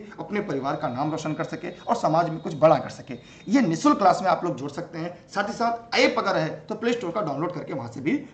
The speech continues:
पढ़ सकते हैं। क्लास की timing आपको Telegram पर मिलेगी, इसलिए आप सभी साथी Telegram को अपने पास रख लीजिएगा। सभी साथी जितने भी लोग इस video को देख रहे हैं ना Telegram, देखिए Telegram पे जुड़ना कैसे है, आपको search करना है दुर्गेश sir, Telegram पे सर्च करना है ऐसे दुर्गेश,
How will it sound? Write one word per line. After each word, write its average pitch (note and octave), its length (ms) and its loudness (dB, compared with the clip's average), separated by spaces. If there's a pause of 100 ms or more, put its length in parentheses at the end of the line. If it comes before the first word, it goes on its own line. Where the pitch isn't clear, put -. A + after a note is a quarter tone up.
(100)
पढ़ - 100 4
सकते - 260 -10
हैं। - 260 -20
क्लास G#3+ 180 6
की C4 100 -6
timing A#3 280 4
आपको A3+ 180 2
Telegram D#3+ 420 0
पर F#3+ 80 -2
मिलेगी, F3+ 360 -4 (220)
इसलिए A3 500 -2
आप G#3 160 4
सभी G3+ 240 0
साथी - 320 -4 (280)
Telegram G#3+ 400 2
को C3 160 -8 (220)
अपने F#3 240 -2
पास F3+ 280 -2 (160)
रख C#3 160 -6
लीजिएगा। A#2 380 -10 (580)
सभी A3+ 240 0
साथी D#3+ 160 0
जितने F3 220 0
भी A3+ 80 0
लोग A3 140 2
इस E3+ 60 -6
video F3 200 -2
को F#3 80 -2
देख D#3 160 -2
रहे D#3+ 80 -2
हैं A3 60 -2
ना A3+ 80 -4 (220)
Telegram, E3+ 340 0
देखिए A3+ 180 -2
Telegram G#3 300 2
पे G3 60 -2
जुड़ना D3+ 280 -2
कैसे F#3 320 -4
है, A3+ 220 -8 (120)
आपको - 220 -2
search F3 260 -2
करना F3+ 260 -4
है F3+ 120 -2
दुर्गेश C#3+ 340 -4
sir, - 240 -16 (560)
Telegram C#3+ 300 -4
पे D#3 120 -6
सर्च D#3 260 -4
करना D#3 240 -6
है D3 60 -4
ऐसे D3 160 -6
दुर्गेश, B2+ 440 -8